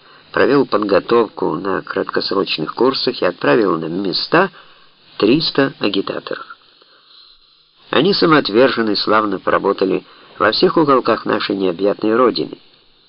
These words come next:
и история Красной Армии не должна их забывать. Каждому из отъезжающих агитаторов и организаторов мы выдавали удостоверение.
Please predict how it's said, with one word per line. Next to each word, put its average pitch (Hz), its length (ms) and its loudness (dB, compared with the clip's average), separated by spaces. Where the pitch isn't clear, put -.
и 82 140 -2
история 123 420 2
Красной 101 420 -2
Армии 131 500 0
не 110 160 0
должна 104 600 0
их 104 240 -4
забывать. 87 640 -4
Каждому 127 540 0
из - 360 -2
отъезжающих 101 800 -2
агитаторов 90 560 -2
и - 100 2
организаторов 110 1000 2
мы 120 420 0
выдавали 101 640 2
удостоверение. 110 960 0